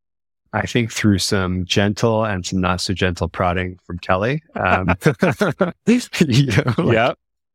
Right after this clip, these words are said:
Speaker 1: she had to sit me down at one point, I remember, and say, like, "You are being selfish here, and, like, you know, you need to let go of some of this." And so we, we had some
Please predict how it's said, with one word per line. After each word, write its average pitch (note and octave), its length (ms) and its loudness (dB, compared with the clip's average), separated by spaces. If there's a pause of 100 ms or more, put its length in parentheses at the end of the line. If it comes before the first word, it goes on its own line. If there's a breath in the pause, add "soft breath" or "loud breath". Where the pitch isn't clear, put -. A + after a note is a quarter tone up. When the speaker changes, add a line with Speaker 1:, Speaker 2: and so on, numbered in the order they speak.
(160)
Speaker 1:
she - 160 2
had G#2 120 4
to G#2+ 60 -2
sit G#2+ 240 -4
me G2 100 -2
down F#2+ 500 0
at F#2 180 -4
one F2+ 180 -6
point, F2+ 200 0
I - 20 2
remember, F2 360 -2
and E2 140 -4
say, E2+ 160 0
like, F2 380 -6
"You G2+ 220 -2
are A2 100 0
being F#2+ 180 -2
selfish E2+ 540 -2 (320)
here, D#2 400 0
and, E2 160 -6
like, D#2+ 240 -6 (320)
you F2 140 -2
know, E2 120 2
you E2+ 180 -2
need F#2+ 180 -2
to F#2+ 80 -2
let F2 160 0
go E2+ 180 -2
of E2 80 -6
some D#2+ 180 -4
of D#2+ 80 -8
this." - 260 -14
And F2+ 120 -14
so A2 100 2
we, A2+ 160 2
we A#2+ 140 2
had A#2 180 0
some G2+ 260 0